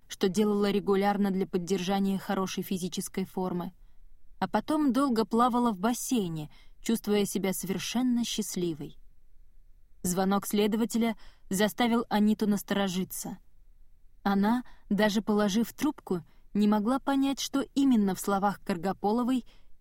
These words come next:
так её взволновало. Зачем ей снова встречаться с Кику?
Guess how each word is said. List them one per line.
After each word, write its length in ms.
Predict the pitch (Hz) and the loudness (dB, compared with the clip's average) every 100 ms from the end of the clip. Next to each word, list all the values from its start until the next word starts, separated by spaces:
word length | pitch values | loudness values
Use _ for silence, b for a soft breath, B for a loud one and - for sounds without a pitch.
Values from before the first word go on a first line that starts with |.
| - | -2
так 200 | 233 - | -2 2
её 280 | 240 220 226 | 2 2 0
взволновало. 840 | 208 208 220 226 214 180 143 185 - - - - - - - - | 0 0 2 2 2 -2 -4 -12 -18 -20 -20 -20 -20 -20 -14 -8
Зачем 520 | 170 196 - - 226 | -4 -4 -2 0 4
ей 220 | 208 220 | 4 4
снова 380 | - 208 220 220 | 2 0 0 -2
встречаться 600 | - 214 196 226 220 233 | -4 -6 -4 -4 -4 -4
с 120 | - | -6
Кику? 500 | - 254 240 - 190 | -4 -4 -4 -6 -10